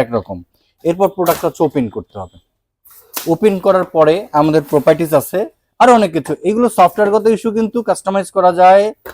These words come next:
বা সঠিক ডেটা দেয় না। তো এরপর মেইন হচ্ছে এই ল্যাপটপটার ডিসপ্লে, যেমন এইটাতে আমরা ডিসপ্লেতে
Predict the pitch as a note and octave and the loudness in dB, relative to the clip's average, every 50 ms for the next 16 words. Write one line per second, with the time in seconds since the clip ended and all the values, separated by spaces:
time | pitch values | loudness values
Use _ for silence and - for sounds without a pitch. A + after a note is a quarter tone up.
0 | - - _ _ - C3+ C#3+ D#3 F#3 A3+ B3+ - _ _ _ _ _ _ - - | -20 -20 _ _ 2 4 6 8 8 6 4 0 _ _ _ _ _ _ -8 -4
1 | F#3 F3+ F3+ F#3+ F3+ E3+ E3+ E3+ D#3 - G#3 A#3+ E4+ - _ _ _ _ - A#2+ | -4 -2 -2 -4 -4 0 2 2 2 4 2 0 0 -4 _ _ _ _ -14 -10
2 | A#2 A#2 - G#3+ D3 C3 A2 F#2 F2 F2 _ _ _ _ - - _ _ _ - | -2 2 4 4 4 4 2 -2 -6 -10 _ _ _ _ -20 -20 _ _ _ -20
3 | - _ - F#3 G#3 G#3+ - - A3+ A3 G#3 F#3+ F3+ G3 A3+ A#3 A#3 A#3 G#3+ A3 | -20 _ 0 0 0 2 2 0 0 0 2 0 0 2 2 2 2 2 0 -2
4 | - A#3+ A#3+ A3 F3+ F#3 F3+ F#3 F3+ F3+ - G3 F#3 G3 A3 F#3+ D#3+ E3 F#3 G3+ | 0 0 0 0 0 0 0 0 0 -2 -2 -6 -6 -4 -4 -4 -4 -4 -6 -6
5 | - - F3+ D#3 C#3 C3 C#3 C#3 D3+ - - D#3+ E3+ E3+ - G3 F3 A3 A3+ G3 | -6 -4 -2 0 0 0 0 -2 -4 -6 -6 -6 -6 -6 -6 -6 -4 0 0 0
6 | F3 E3+ G3 A3+ - F4+ - - - - - _ _ _ - C3+ D3 F3+ F#3 - | 2 2 2 2 2 0 -4 -16 -20 -20 -20 _ _ _ -6 -2 -2 -2 0 0
7 | - G3 F3+ E3+ E3+ | 2 2 2 2 2